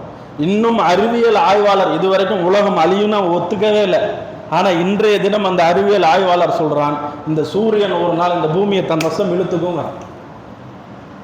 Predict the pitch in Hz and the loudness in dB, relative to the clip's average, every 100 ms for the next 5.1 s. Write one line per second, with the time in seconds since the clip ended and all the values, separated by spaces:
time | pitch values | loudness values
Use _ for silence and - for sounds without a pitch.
0 | - - 135 135 175 185 202 151 151 220 | -14 -4 -4 -2 -2 0 0 0 -2 -4
1 | - - - - 139 131 185 247 226 208 | -8 -14 -16 -8 -6 -4 -4 -2 -2 0
2 | 196 190 170 214 214 220 180 180 175 185 | 0 0 0 0 0 0 0 0 0 0
3 | 214 190 - 185 208 180 220 220 208 196 | 2 2 2 2 2 0 -2 -2 -2 -2
4 | 156 170 202 202 208 185 208 202 175 175 | -2 -2 -2 -2 -2 -2 0 2 2 0